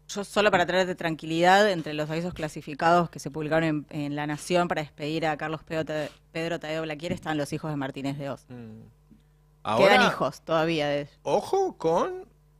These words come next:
Speaker 2: que el discurso del Frente de Todos esté alineado con el plan económico actual del Frente de Todos. Actual, lo que está pasando ahora.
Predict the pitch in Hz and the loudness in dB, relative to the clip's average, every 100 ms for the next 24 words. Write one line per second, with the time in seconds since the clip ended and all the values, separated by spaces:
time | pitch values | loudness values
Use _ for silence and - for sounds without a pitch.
0 | _ - 117 113 113 120 - - 370 190 | _ -8 -6 -4 -4 -6 -6 0 2 2
1 | 120 - 92 87 104 135 151 247 247 285 | -2 -10 -12 -12 -12 -10 -8 -6 -6 -4
2 | 370 - - - - 123 156 214 226 254 | -4 -4 -10 -16 -4 -2 0 0 0 0
3 | 370 392 370 _ _ - 117 196 392 - | -2 -4 -8 _ _ -8 -4 -4 -8 -14
4 | 101 98 107 113 107 107 185 214 - 98 | -14 -10 -6 -6 -6 -6 -4 -4 -6 -14
5 | 92 - - - _ _ _ _ _ _ | -10 -2 -2 -2 _ _ _ _ _ _
6 | _ _ _ _ _ _ - - - 92 | _ _ _ _ _ _ -20 -18 -16 -16
7 | - - - - - - _ _ _ _ | -16 -14 -14 -14 -20 -20 _ _ _ _
8 | _ _ _ 180 113 - _ _ _ - | _ _ _ 0 0 -4 _ _ _ -20
9 | - 95 - 123 151 - | -16 -14 -4 0 0 -2